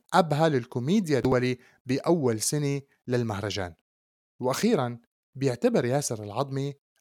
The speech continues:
أو بيعتبر ياسر العظمي من مؤسسي الفن الكوميدي بسوريا،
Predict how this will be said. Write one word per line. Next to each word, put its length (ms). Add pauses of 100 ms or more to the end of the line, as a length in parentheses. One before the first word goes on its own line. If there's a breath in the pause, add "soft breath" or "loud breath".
(120)
أو 140
بيعتبر 920
ياسر 440
العظمي 420
من 220
مؤسسي 1120 (360)
الفن 300
الكوميدي 440
بسوريا، 460